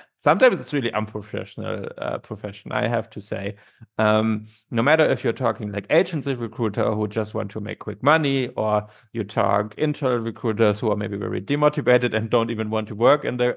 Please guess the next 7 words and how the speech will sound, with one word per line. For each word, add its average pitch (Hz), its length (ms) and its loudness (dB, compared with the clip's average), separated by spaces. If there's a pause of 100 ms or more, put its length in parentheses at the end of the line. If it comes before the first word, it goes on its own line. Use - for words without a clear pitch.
(120)
their 107 140 0
own 143 200 2
company 123 480 -6
anymore, 113 580 0
right? 113 220 0 (540)
Um, 107 640 -2
or 107 400 4